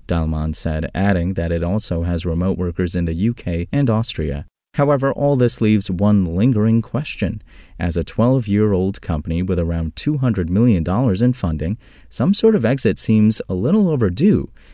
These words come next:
Its previous round of funding in twenty twenty-one was intended to be its final raise before it explored a sale or public listing.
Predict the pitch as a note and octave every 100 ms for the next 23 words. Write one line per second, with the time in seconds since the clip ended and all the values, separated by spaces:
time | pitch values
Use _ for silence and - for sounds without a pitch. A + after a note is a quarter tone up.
0 | - - D#2+ - - F#2+ E2+ D#2+ - F#2
1 | A#2+ F2 - E2 E2 A2 F2 - A2 G2
2 | - F2+ E2 D#2+ E2+ B2 G2+ F2+ F#2 E2+
3 | A2+ A#2+ G#2+ F2+ F#2 F2+ - - G2 B2
4 | C#3+ B2 G2 D3+ G#2 D#2 E2+ F2 - E2+
5 | D#2+ - - E2+ D#2+ G2+ F2 - F2+ E2
6 | F#2 F2+ E2 - F2+ D#2+ D2+ A2+ C#3 -
7 | D2+ C#2